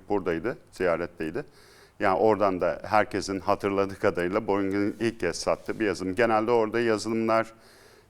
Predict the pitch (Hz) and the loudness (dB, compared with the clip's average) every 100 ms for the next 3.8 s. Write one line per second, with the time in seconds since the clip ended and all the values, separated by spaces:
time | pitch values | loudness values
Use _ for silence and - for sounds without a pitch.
0 | - 101 98 95 - 110 107 98 110 95 | 0 2 2 2 0 -2 -2 0 2 2
1 | 76 65 65 85 95 95 98 95 101 104 | 2 -2 -4 0 0 2 0 0 -2 -4
2 | 98 90 87 113 151 - 98 95 - 98 | -8 -4 0 0 0 0 0 0 -2 -4
3 | 101 - 117 - 104 73 78 | -6 -2 0 0 -4 -4 -4